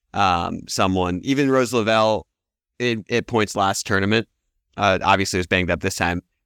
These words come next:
uh, just looked like she was superior to everyone on the opposition. Um,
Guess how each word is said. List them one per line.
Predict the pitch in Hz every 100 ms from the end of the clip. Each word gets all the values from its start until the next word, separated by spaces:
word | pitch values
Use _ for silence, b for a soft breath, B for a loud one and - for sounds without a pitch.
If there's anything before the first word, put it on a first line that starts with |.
| _ _ 104
uh, | 104 98
just | 95 110
looked | 127 143
like | 120
she | -
was | 107
superior | - - 107 101
to | -
everyone | 110 104 110 101 101 98
on | 98 98 95 90 90 90 - _ _ _ _ -
the | 107
opposition. | 95 98 87 - - - _ _ -
Um, | 104 95 87 82 71